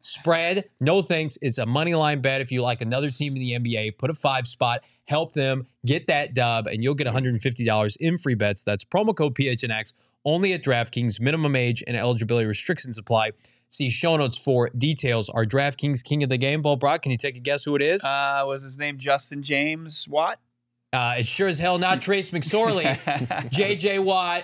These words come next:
Speaker 1: ass kicker extraordinaire, five tackles, two sacks, three tackles for loss, a pass defended, saved his best for last, potentially, uh, wants to go out on top. Cardinals may not be a winner, but Watt is, and he has been the best player on this Cardinals defense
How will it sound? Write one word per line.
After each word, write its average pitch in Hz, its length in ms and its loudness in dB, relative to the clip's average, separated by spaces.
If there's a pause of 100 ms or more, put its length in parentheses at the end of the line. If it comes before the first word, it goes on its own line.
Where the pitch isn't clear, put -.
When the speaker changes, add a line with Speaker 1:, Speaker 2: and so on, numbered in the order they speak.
Speaker 1:
ass 175 320 0
kicker 165 420 0
extraordinaire, 151 800 -2
five 160 340 0
tackles, 143 440 0
two 170 180 0
sacks, 139 400 0
three 185 240 0
tackles 147 400 -2
for - 160 -4
loss, 113 400 2
a 117 80 -8
pass 147 460 -4 (100)
defended, 139 640 0 (420)
saved 151 300 -2
his 117 120 -2
best 143 380 -2
for - 160 -4
last, 147 400 0
potentially, 156 720 0 (200)
uh, 117 200 0
wants 139 220 0
to - 80 -4
go 135 160 2
out 131 340 0
on 110 220 0
top. 123 420 -2 (140)
Cardinals 208 460 0
may 175 100 0
not 156 180 -2
be 156 100 0
a 143 40 2
winner, 135 300 2
but 113 320 -2
Watt 135 400 0
is, 95 440 -4
and 110 220 -2
he 139 80 4
has 131 140 2
been 131 160 2
the 110 60 2
best 135 280 -2
player 127 240 2
on 123 180 2
this 120 160 0
Cardinals 117 400 0
defense 120 520 -2